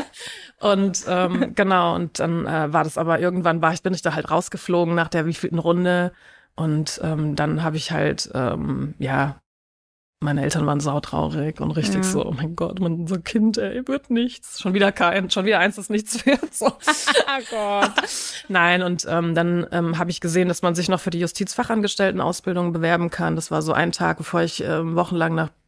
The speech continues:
Speaker 1: Vietnam aufgebrochen bin. Und dann
Speaker 2: Krass.
Speaker 1: hab ich mich dafür beworben. Dann war echt so eine Einladung zum Bewerbungsgespräch auf dem Bett, als ich zurückkam. Und dann war ich so, „Mein Gott, ey, jetzt geht's los, der Ernst des Lebens.“ Da hab ich
Speaker 2: Aber
Speaker 1: das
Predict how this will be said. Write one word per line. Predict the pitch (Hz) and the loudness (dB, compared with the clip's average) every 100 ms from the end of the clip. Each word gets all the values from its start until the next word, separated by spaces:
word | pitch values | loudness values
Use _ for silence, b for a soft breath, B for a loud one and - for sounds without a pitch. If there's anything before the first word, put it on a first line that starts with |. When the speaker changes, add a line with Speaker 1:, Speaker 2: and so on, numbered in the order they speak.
| - | -4
Speaker 1:
Vietnam | 165 175 170 170 185 | 0 2 2 2 2
aufgebrochen | 180 - 196 180 180 185 190 170 | -2 -2 -2 -2 0 2 2 0
bin. | 180 196 | 2 2
Und | 202 B B B - | 2 B B B 0
dann | 175 | 2
Speaker 2:
Krass. | 160 | 4
Speaker 1:
hab | 175 | 4
ich | 160 | 2
mich | 165 | -2
dafür | - 160 160 - 170 | -2 0 0 -2 -4
beworben. | 160 170 180 175 | 2 4 4 2
Dann | 165 170 165 | 0 -2 -2
war | 170 170 | 2 2
echt | 175 160 | 2 -2
so | - | -4
eine | 175 170 170 170 | -2 -2 0 0
Einladung | 160 165 170 170 170 | 2 2 2 0 -2
zum | 160 185 | -4 -8
Bewerbungsgespräch | 165 170 175 170 170 - - 180 170 | 0 0 0 -2 -6 -8 -2 -2 0
auf | 170 | -2
dem | 175 175 175 175 | -2 -2 -2 -2
Bett, | 180 175 - - _ _ - | -2 -2 -2 -10 _ _ -4
als | 160 | -2
ich | 170 - | 0 -2
zurückkam. | - 175 - 180 180 180 _ _ B 330 370 302 220 - _ | -2 -2 0 -2 -2 -4 _ _ B -4 -2 -2 -6 -14 _
Und | 180 | -2
dann | 175 | 0
war | 175 | 2
ich | 165 | 0
so, | - | 0
„Mein | 156 143 | -2 -2
Gott, | 147 165 | -4 -4
ey, | 170 175 175 | -4 -4 -4
jetzt | 165 - | -4 -2
geht's | 180 170 | -2 0
los, | 180 170 156 | -2 -2 -2
der | - | -2
Ernst | 151 156 | 0 -2
des | 165 165 | -6 -4
Lebens.“ | 165 160 156 165 | -4 -4 -4 -2
Da | |
hab | 156 | 0
ich | 151 | 0
Speaker 2:
Aber | |
Speaker 1:
das | 202 | 2